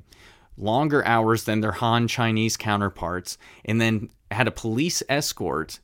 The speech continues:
because they're not allowed to leave the factory, then have a police escort to and from the factory back to a dormitory where they're housed. They take roll call. No one is allowed to leave. They have limited food.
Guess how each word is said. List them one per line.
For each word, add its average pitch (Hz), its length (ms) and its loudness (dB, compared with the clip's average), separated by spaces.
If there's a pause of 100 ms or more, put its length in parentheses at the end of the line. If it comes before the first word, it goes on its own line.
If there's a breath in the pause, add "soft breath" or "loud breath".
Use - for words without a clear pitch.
because 107 240 0
they're 107 100 -4
not 117 180 2
allowed 120 340 2
to 101 100 -6
leave 120 320 -2
the 90 100 -6
factory, 73 640 -8 (300 loud breath)
then 143 160 2
have 139 180 0
a 117 60 2
police 127 480 0
escort 113 520 0
to 156 200 -2
and 139 160 -2
from 139 300 -2
the 120 80 0
factory 98 560 -2
back 113 360 0
to 113 140 -4
a 101 60 0
dormitory 92 920 -2 (300 loud breath)
where 117 180 4
they're 123 160 2
housed. 101 480 2
They 101 120 -2
take 98 340 -4
roll 120 260 2
call. 117 380 2
No 104 180 -2
one 101 160 -4
is 98 120 -8
allowed 98 340 -4
to - 80 -8
leave. 117 580 -2
They 110 100 -8
have 98 120 -10
limited 101 340 -6
food. 113 600 0